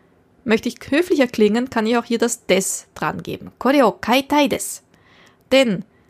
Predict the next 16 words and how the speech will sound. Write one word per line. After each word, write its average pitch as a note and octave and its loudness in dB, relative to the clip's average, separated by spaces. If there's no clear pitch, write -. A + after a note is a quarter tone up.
du A3+ 0
siehst C4 -2
hier C#4 0
bei A3 2
kaitai G3 0
ist A3+ -4
hier C4 0
ein B3 -4
I B3+ 0
hinten A3 -4
dran. - -8
In G#3 -2
der F#3+ 2
Möchten-Form, G3+ 2
dieser F3+ 0
Tai-Form, A#3+ 0